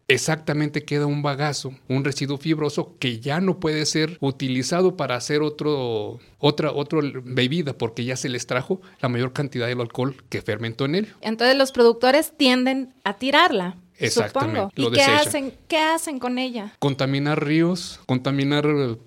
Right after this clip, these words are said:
Speaker 1: predios, y lo están utilizando de vez en cuando para mejor-, supuestamente para mejorar tierras, pero lo aplican en forma bruta, o sea, tal y como sale. Para que se degrade en la tierra puede su-,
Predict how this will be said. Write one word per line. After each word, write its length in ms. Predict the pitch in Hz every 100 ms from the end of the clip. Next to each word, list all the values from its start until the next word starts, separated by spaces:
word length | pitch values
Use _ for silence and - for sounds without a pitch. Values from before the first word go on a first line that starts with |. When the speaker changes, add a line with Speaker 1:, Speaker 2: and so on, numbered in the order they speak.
| _
Speaker 1:
predios, 560 | 135 143 151 185 180 -
y 80 | 135
lo 100 | 139
están 280 | - 185 208
utilizando 560 | 185 151 - 175 175
de 100 | 160
vez 180 | 151 -
en 100 | 170
cuando 400 | 170 156 151 170
para 360 | 135 120 120 120
mejor-, 460 | 127 117 131 -
supuestamente 680 | - 131 175 175 170 170 170
para 220 | 143 127
mejorar 420 | 131 - 120 120
tierras, 460 | - 120 98 - -
pero 160 | 123 135
lo 140 | 139
aplican 400 | 135 160 180 160
en 100 | 131
forma 320 | - 143 151
bruta, 400 | 143 165 180 143 - -
o 100 | 113
sea, 200 | 131 120
tal 280 | - 135 147
y 40 |
como 300 | 147 139 131
sale. 340 | - 131 120 -
Para 240 | 123 127
que 120 | 135
se 120 | 131 147
degrade 600 | 156 185 180 170 143 143
en 100 | 131
la 100 | 123
tierra 280 | 151 156
puede 180 | 156 143
su-, 220 | 135 135